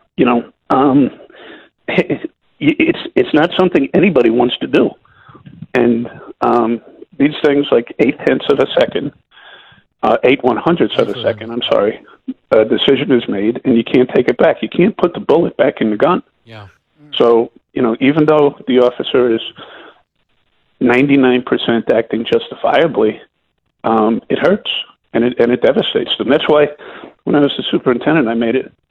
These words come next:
Speaker 1: my personal policy that anytime an officer was involved in a shooting,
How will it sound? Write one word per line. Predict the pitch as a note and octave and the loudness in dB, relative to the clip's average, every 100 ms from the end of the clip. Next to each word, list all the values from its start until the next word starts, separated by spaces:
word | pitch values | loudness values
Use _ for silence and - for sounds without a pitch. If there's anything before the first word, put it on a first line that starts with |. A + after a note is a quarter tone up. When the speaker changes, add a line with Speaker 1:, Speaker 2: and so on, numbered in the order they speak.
| _ | _
Speaker 1:
my | - | -10
personal | D3 C#3 C#3 C3+ G#2+ | -2 0 2 0 -2
policy | - F#2+ G2 - A2+ - - - - - - _ _ _ | -2 0 -2 -4 -6 -10 -20 -18 -18 -20 -20 _ _ _
that | D#3 D#3 - | -2 -2 -2
anytime | C#3 F3 E3+ D3 B2 | 2 2 2 0 2
an | B2 | 0
officer | G#2+ - B2 C3 | -2 -4 -6 -4
was | A2+ G#2+ | -4 -4
involved | A2 - A2 A2+ | -2 0 0 -4
in | |
a | A2 | -6
shooting, | - A2 A2+ | -4 -2 -4